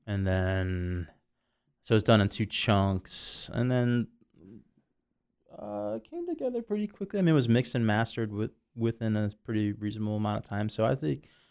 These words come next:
the whole thing probably took, like, three or four months from beginning to end.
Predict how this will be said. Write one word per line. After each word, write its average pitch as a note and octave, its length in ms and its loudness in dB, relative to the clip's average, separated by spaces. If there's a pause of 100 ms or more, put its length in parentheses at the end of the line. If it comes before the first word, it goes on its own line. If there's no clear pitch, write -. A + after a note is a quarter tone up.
(140)
the B2 100 0
whole B2+ 160 8
thing A#2 360 2
probably G#2+ 280 0
took, - 220 -6
like, G#2+ 140 -2
three G#2 160 0
or G2+ 60 2
four G#2 220 -2
months G2+ 440 -2 (300)
from G2+ 200 -2
beginning G2 380 -2
to - 200 -12
end. F#2+ 240 -4